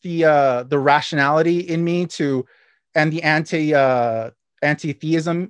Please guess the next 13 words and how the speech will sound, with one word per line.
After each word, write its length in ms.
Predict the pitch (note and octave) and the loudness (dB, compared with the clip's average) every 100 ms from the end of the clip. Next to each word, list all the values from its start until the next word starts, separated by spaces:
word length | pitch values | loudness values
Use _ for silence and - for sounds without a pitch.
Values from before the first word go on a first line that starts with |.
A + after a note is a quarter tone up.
| - | -6
in 140 | E3 | -4
me, 380 | F3 F3+ F#3+ A#3 - | -2 -4 -6 -8 -4
and 120 | D3+ | -2
an 120 | C#3+ | 0
admirer 640 | C#3 D3+ D3 D3+ D#3+ E3 D#3 | -2 -4 0 2 2 2 0
of 240 | C#3 C#3 D#3 | 0 0 -2
s-, 160 | - | -14
people 300 | - D#3 D#3+ | -10 -4 -2
like, 300 | C#3 C#3 C#3+ | 0 0 0
uh, 480 | D3+ D3 C#3+ C3+ C3 | 0 2 2 0 -2
Christopher 300 | A#2 C#3+ C3+ | -4 -6 -6
Hitchens, 560 | A#2+ C3+ D#3+ D#3 E3 - | -8 -8 -6 -8 -10 -12
and 380 | B2 A2+ A#2 | -8 -8 -8